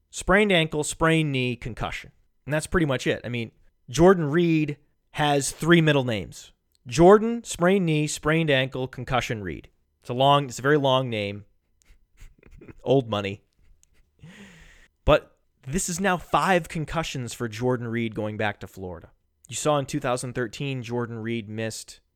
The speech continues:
four or five games with a severe concussion. And this was one of those knees to the helmet. Those knees to the helmet sometimes cause the worst concussions. So I'm concerned about Jordan Reed. He's one of those move tight ends that transcended.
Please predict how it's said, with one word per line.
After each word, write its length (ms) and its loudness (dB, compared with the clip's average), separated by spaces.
four 280 -4
or 40 -4
five 320 -2
games 680 -8
with 140 -12
a 40 -8
severe 400 -6
concussion. 640 -10
And 160 -6
this 140 -4
was 140 -6
one 160 -4
of 80 -8
those 280 -2
knees 440 -6
to 80 -8
the 100 -6
helmet. 440 -8
Those 200 -10
knees 300 -6
to 60 -12
the 100 -4
helmet 320 -6
sometimes 500 -10
cause 360 -8
the 80 -10
worst 320 -8
concussions. 560 -16
So 200 -8
I'm 360 -6
concerned 760 -4
about 280 -6
Jordan 340 -8
Reed. 340 -12
He's 260 -4
one 300 0
of 100 -2
those 240 0
move 340 -2
tight 260 0
ends 340 -2
that 200 -8
transcended. 1040 -6